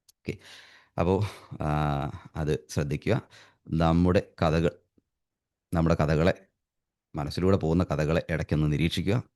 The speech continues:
അത് നെഗറ്റീവായിട്ടുള്ള, ഓപ്പോസിറ്റായിട്ടുള്ള കഥകളാണെങ്കിൽ അതിന് പ്രാധാന്യം കൊടുക്കാതിരിക്കുക.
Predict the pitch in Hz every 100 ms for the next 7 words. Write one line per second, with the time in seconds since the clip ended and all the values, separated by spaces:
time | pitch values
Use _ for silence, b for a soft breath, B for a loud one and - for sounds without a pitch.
0 | _ _ _ _ _ _ _ _ _ -
1 | 82 82 85 95 113 110 104 90 82 78
2 | 95 95 90 87 82 78 78 78 69 69
3 | - - _ _ _ - 92 - - 82
4 | 78 82 90 90 76 - 71 - -